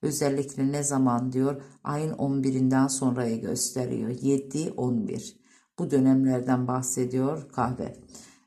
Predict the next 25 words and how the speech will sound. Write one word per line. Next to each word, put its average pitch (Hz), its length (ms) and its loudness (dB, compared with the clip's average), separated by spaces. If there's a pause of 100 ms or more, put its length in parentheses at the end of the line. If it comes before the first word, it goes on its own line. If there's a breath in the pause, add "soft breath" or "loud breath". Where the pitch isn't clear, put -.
(120)
Evet, 143 680 0
birkaç 170 400 -4
tane 143 340 -2
de 139 140 -2
enerji 135 500 -2
kartı 127 360 -8
çıkartalım 135 720 -2
bakalım. 131 540 -4
Nerede 135 360 -6
kartlarımız? 135 920 -8 (1700)
Şurada. 73 720 -10 (1300)
Ay, 143 380 -4
çok 156 260 -6
altta 151 360 -6
kalmış 151 560 -2
yahu. 147 400 -4
Ben 151 200 -2
bunu 151 220 -6
niye 170 180 -4
böyle 156 220 -2
alta 147 480 -4
koydum? 151 500 -4 (1080)
Şöyle - 540 -8
çıkardım - 640 -12
canlarım. - 600 -12